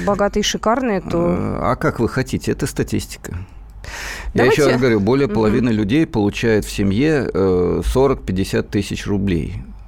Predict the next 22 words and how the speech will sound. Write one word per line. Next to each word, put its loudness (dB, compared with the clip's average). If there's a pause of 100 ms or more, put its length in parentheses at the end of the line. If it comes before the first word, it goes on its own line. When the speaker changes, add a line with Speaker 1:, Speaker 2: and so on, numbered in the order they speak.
(140)
Speaker 2:
Половина 2
россиян -2
имеет -2
вот -4
такие -2
вот 2
деньги. -4 (260)
Средняя 2
медианная 2
зарплата -2
двадцать -2
три -2
с -8
половиной -2
тысячи -6
рублей. -4
Speaker 1:
Сообщение -2
пришло: -2
"Подмосковье 0
сто -2
тысяч -2
минимум". -2